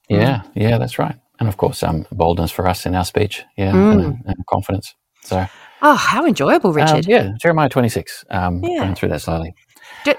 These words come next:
Speaker 1: did
Speaker 2: Uh,
Speaker 1: it change how you, just before we move on, did it
Speaker 2: Mm.
Speaker 1: change how you think about, like, how did this apply for you? 'Cause it's sort of in some ways quite distant for, from us.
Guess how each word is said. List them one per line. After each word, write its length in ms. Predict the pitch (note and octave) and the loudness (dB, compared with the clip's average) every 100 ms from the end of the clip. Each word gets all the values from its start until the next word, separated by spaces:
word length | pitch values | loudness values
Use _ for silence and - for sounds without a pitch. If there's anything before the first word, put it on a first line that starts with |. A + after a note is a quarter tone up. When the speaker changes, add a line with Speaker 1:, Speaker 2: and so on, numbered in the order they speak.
| A3 | 0
Speaker 1:
did 140 | - D#4 | 0 0
Speaker 2:
Uh, 20 | |
Speaker 1:
it 80 | - _ _ _ - | -2 _ _ _ -6
change 320 | C4+ D4+ E4+ | 0 2 2
how 160 | D#4 C4 | 2 2
you, 460 | G#3 A3 A#3+ B3 | 2 0 0 -2
just 160 | B3+ B3 | -4 -6
before 180 | A#3+ G#3+ | -2 -2
we 40 | |
move 120 | F#3+ | 0
on, 160 | G3+ F#3+ - | 0 0 -4
did 140 | A3+ | -6
it 80 | - | 0
Speaker 2:
Mm. 80 | A3+ | 2
Speaker 1:
change 220 | C4+ C#4+ | 2 0
how 180 | B3 G#3+ | -2 -2
you 680 | F#3 F#3+ A#3 B3 B3+ B3+ | -2 -2 0 0 0 -4
think 460 | - - E3 D#3+ - E3 | -8 -12 -10 -10 -10 -8
about, 560 | D#3 C3 - - - _ _ _ _ _ | -6 -6 -6 -14 -18 _ _ _ _ _
like, 160 | F3+ F3+ | -6 -2
how 140 | B3 | -2
did 100 | D4 | -2
this 140 | A3+ | -6
apply 300 | F3 - F3 | -8 -2 0
for 120 | F3 F3 | 0 -6
you? 160 | F3+ | -10
'Cause 140 | - F3 | -10 -12
it's 120 | - | -10
sort 200 | - B3+ | -10 -8
of 60 | A3+ | -8
in 100 | F3 | -6
some 160 | E3 | -6
ways 160 | E3 D3+ | -6 -8
quite 240 | - - | -8 -8
distant 480 | D#3+ - - - - _ _ - _ _ | -8 -8 -8 -10 -14 _ _ -20 _ _
for, 400 | - - C3+ - - | -8 -6 -6 -8 -16
from 460 | - - C#3+ C3+ - | -18 -8 -6 -6 -6
us. 400 | D#3+ - - - | -6 -6 -8 -10